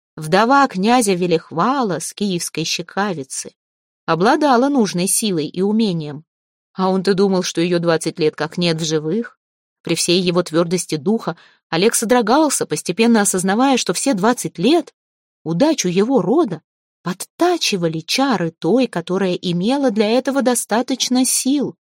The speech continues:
Всё равно, как вдруг найти под крыльцом своего дома, где по десять раз проходил каждый день ты сам и твои дети,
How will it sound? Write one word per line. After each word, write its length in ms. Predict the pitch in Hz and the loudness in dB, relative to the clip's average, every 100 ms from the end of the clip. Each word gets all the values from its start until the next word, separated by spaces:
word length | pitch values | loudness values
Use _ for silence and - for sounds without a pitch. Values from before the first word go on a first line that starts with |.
| _ _ _ | _ _ _
Всё 180 | - - | -6 -2
равно, 240 | 170 190 208 | 0 2 2
как 200 | 208 190 | 0 -2
вдруг 320 | 170 240 202 | 0 0 2
найти 300 | 202 208 254 | 0 0 0
под 180 | 185 - | 0 2
крыльцом 460 | 240 240 - 214 | 2 2 2 0
своего 440 | 175 175 220 202 175 | 0 0 2 2 2
дома, 440 | 190 381 320 165 _ _ _ _ - | 4 4 4 0 _ _ _ _ -10
где 200 | 165 165 | -6 0
по 120 | 190 | 2
десять 280 | 202 180 220 | 2 2 2
раз 220 | 170 170 | 0 -2
проходил 440 | 160 180 185 180 | -4 -2 0 0
каждый 360 | - 165 156 196 | -2 -4 -2 -2
день 260 | 202 175 | -2 -2
ты 120 | 165 147 | -4 -6
сам 340 | - 196 165 | -2 -2 -2
и 40 | |
твои 300 | 151 156 165 | -6 -4 -4
дети, 420 | 147 180 262 - | -4 -2 -4 -6